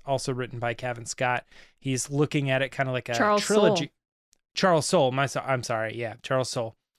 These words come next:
Speaker 1: He's looking at it sort of like a trilogy, and when, uh, War of the Bounty Hunters, uh, releases its fifth and final episode, they are going to be moving into this Crimson Reign story, which,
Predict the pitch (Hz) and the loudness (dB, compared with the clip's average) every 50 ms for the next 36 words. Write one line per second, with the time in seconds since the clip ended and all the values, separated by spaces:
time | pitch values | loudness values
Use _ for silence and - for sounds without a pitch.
0 | - - - _ _ _ - 175 170 175 190 185 - 208 185 170 160 151 147 151 | -20 -20 -20 _ _ _ 2 4 4 6 4 2 2 2 2 4 4 4 2 0
1 | - - 160 151 143 135 120 139 135 131 127 - - 135 127 - - - 196 202 | -2 -2 0 0 0 0 0 2 0 0 0 -2 -4 -4 -4 -2 0 0 2 4
2 | 190 175 151 120 135 135 127 127 127 - - - - 139 135 131 127 123 123 127 | 4 4 4 2 2 0 2 0 0 -2 -6 -6 -4 0 2 2 2 2 0 -2
3 | 127 123 123 123 123 123 123 120 120 113 - _ _ _ _ _ _ _ _ _ | -2 -2 0 0 0 0 -2 -4 -6 -10 -12 _ _ _ _ _ _ _ _ _
4 | _ - 127 123 120 117 117 123 139 147 139 131 143 147 147 143 135 127 135 135 | _ -6 -4 -2 -2 -2 0 0 2 2 2 2 0 0 0 0 0 0 0 0
5 | 131 127 123 120 - - - _ 165 143 127 127 120 117 113 113 123 131 131 131 | 0 0 -2 -2 -4 -8 -10 _ -16 -10 -8 -6 -6 -6 -6 -6 -4 -2 0 0
6 | 127 117 - 131 120 - 131 123 - - - - 135 - - 127 113 - 131 120 | 0 0 -2 -4 -6 -6 -6 -6 -8 -6 -6 -4 -4 -4 -4 -6 -4 -2 -2 -2
7 | 117 120 123 131 127 - - - - 127 120 117 113 - 120 120 123 123 120 131 | 0 0 0 0 0 -2 -4 -4 -4 -2 -4 -4 -4 -4 -2 0 -2 -2 -2 -4
8 | 127 127 123 113 - 127 120 120 117 120 123 127 117 120 117 127 - _ - 175 | -6 -6 -6 -8 -10 -8 -8 -6 -4 -4 -2 -2 -2 -4 -6 -6 -8 _ -2 0
9 | 190 196 196 190 - - - 160 151 147 143 139 135 131 120 123 139 123 - - | 2 2 0 0 -2 -2 -2 0 0 0 0 0 -2 -4 -6 -6 -6 -6 -6 -6
10 | - _ _ - - - - 160 156 151 151 131 139 147 143 139 127 113 120 120 | -10 _ _ -16 -12 -6 -4 -2 0 0 0 0 0 -2 -2 -4 -6 -8 -8 -6
11 | 131 131 135 131 127 123 - - - - 147 147 147 143 139 135 127 123 127 127 | -4 -2 -2 -2 -4 -4 -6 -6 -4 -2 0 0 0 0 0 -2 -2 -2 -2 -2
12 | 127 123 - - | -4 -4 -4 -8